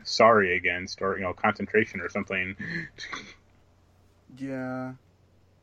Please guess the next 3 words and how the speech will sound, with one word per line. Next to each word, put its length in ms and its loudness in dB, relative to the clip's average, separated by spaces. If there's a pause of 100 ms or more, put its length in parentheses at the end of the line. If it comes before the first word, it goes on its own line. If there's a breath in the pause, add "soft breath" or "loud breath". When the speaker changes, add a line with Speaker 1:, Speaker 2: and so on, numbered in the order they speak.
(920)
Speaker 2:
That's 280 -12
weird. 380 -14 (720)
Speaker 1:
Yeah. 280 8